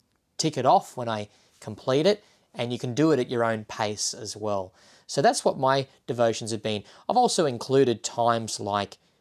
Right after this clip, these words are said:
uh, reading little devotionals. Um, I do devotions with my family, and we, uh, do that most evenings. Uh, sometimes it might be in a morning before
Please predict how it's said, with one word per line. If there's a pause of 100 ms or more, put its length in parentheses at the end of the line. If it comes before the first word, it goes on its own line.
(160)
uh,
reading
little
devotionals. (340)
Um, (480)
I
do
devotions
with
my
family, (680)
and
we, (400)
uh,
do
that
most
evenings.
Uh,
sometimes
it
might
be
in
a
morning
before